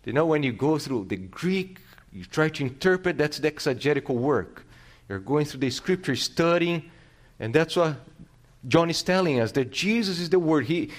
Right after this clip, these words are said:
he has exegeted the Father for us. He has explained who the Father is for us. I like what Richard Phillips writes. He says, "We exegete Scriptures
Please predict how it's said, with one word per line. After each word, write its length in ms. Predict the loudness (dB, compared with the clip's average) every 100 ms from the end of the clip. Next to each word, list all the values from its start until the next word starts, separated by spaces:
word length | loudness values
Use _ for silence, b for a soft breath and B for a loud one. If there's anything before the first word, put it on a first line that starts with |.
| B
he 80 | 0
has 400 | 4 4 2 -6 B B B 2
exegeted 920 | 2 4 2 2 2 4 4 2 -2
the 100 | -2
Father 500 | 0 4 4 4 0
for 240 | 0 0
us. 260 | 2 0 -2
He 80 | -2
has 180 | 0 0
explained 760 | -2 -6 -4 0 2 2 -2
who 160 | -4 -4
the 120 | -4
Father 400 | 0 0 0 -2
is 300 | -2 -4 -8 B B B B
for 240 | -4 0 2
us. 280 | 2 0
I 60 | 0
like 260 | 2 2 2
what 220 | 0 0 B B B
Richard 320 | -4 -2 -2 -2
Phillips 540 | 0 0 0 -6 -12
writes. 400 | -4 -2 0 -2
He 60 | -4
says, 320 | 0 0 -2 -12 -20 _ _ _ _ _ B B B -2
"We 140 | 2
exegete 640 | 2 2 -2 -2 -4 -4
Scriptures 680 | -6 -2 -2 0 -4 -4 -10